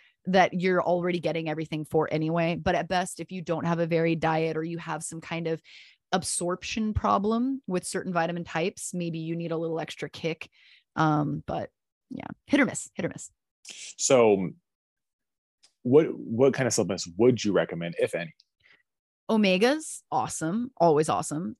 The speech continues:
Speaker 1: Um, vitamin D, sure. B vitamins. Here's the interesting thing about B twelve. So B twelve,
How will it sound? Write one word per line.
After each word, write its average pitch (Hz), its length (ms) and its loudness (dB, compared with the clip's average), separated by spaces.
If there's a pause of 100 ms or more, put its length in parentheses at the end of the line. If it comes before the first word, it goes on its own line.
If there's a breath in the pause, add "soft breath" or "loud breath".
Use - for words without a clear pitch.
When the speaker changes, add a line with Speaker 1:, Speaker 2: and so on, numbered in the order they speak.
(120)
Speaker 1:
Um, 175 580 2
vitamin 190 440 2
D, 196 200 -6
sure. 160 600 -2 (320)
B 240 200 2
vitamins. 269 920 -2
Here's - 280 -8
the 294 140 -2
interesting 226 380 -8
thing 190 140 -6
about 156 200 0
B 165 140 -2
twelve. 160 400 2
So 175 240 -4
B 226 240 -4
twelve, 196 800 -4